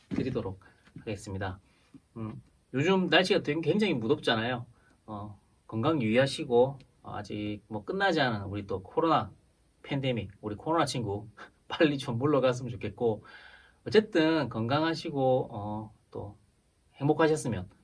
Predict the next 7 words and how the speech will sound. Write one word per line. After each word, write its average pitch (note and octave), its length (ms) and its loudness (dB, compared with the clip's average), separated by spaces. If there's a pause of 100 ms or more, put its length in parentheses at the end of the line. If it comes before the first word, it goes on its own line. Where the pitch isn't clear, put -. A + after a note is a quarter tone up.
좋겠다는 A2 480 -6
생각을 G2+ 460 -8
해보면서 G#2 580 -8 (560)
오늘 A2+ 180 -4
영상 G2+ 360 -6
마치도록 - 540 -6 (320)
하겠습니다. G2 580 -10